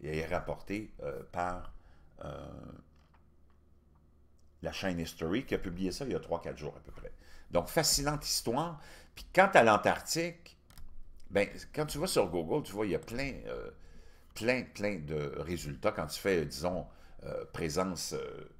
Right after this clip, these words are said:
extraterrestre en Antarctique, qui, euh, font référence et qui reviennent à,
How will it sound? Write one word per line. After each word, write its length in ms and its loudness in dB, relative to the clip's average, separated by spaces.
extraterrestre 640 0
en 100 0
Antarctique, 600 -4
qui, 380 -4
euh, 240 -4
font 240 0
référence 840 -2
et 140 -6
qui 220 -14
reviennent 560 0
à, 260 2